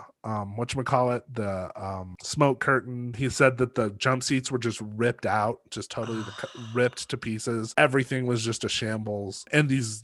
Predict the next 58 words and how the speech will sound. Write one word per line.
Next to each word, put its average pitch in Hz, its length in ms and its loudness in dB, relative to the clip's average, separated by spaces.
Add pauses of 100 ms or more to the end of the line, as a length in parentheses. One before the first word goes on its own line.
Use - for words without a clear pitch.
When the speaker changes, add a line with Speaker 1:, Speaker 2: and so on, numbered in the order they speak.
(140)
Speaker 1:
men 117 440 2 (140)
back 110 200 0
there 107 140 0
are 104 40 0
just 104 260 -4 (340)
covered 95 480 -4
in 85 180 -12
blood. - 360 -16 (140)
Sanders 175 680 6
manages 147 560 0
to 151 80 -4
get, 127 140 -2
finally 143 300 4
get 127 180 0
the 117 80 0
spear 135 460 4
gun 101 380 -2
away 110 240 -4
from 104 180 -8
Calloway. 98 480 -4
So 120 400 -4
as 123 260 2
Tucker 147 380 2
is 117 100 0
coming 110 320 -4
up, 104 220 -4 (220)
Sanders 127 360 0
is 117 140 -2
like, 107 140 0
"Here, 131 220 6
take 113 280 -4
this," 104 220 -4
and 104 100 -10
gives 107 160 -6
him 113 100 -4
the 101 60 -6
spear 104 280 -4
gun. 95 280 -10
Tucker 139 280 4
takes 131 220 0
the 123 60 -2
spear 151 240 6
gun, 120 220 0
and 123 180 -2
now 131 160 4
he's 131 220 -4
standing 127 480 0
over 101 180 -2
Calloway, 101 460 -2
and 92 100 -8
he's 101 140 -8
like, 107 120 -6
"If 107 120 -6
you 113 80 -6
move, 107 240 -6
I'll 90 80 -10
kill 78 260 -12
you." - 100 -18